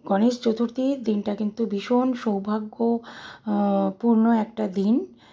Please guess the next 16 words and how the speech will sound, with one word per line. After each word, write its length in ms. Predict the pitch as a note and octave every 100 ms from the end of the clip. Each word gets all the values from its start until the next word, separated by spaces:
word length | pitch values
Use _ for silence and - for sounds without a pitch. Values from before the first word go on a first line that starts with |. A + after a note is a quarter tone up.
| - _ -
এই 200 | G#3 G#3
দিনে 440 | G3+ G#3 G#3 A#3+
গণেশ 560 | A#3 F#3+ F#3 G3+ - - -
পূজা 260 | G#3 G#3
করলে 360 | G3 G3 F#3+ G3+
কিন্তু 460 | G#3+ G3+ B3+ D#4+ F4 - - -
বিভিন্নভাবে 920 | G3+ G#3 B3+ C4 C4+ B3+ G3 A3 D4+
উপকার 480 | D#4+ G#3+ G3+ F#3+ G3+
পাওয়া 280 | G3 G3 G3
যায় 240 | G3 B3+
এবং 260 | A#3+ G3 G3
সব 200 | - G3 -
কিছুতে 420 | G3 G#3 B3 D4+ - - - - - _
সিদ্ধ 640 | - - B3 A3 - A3+
হয়, 360 | B3 A3 G3+ F#3
সব 180 | -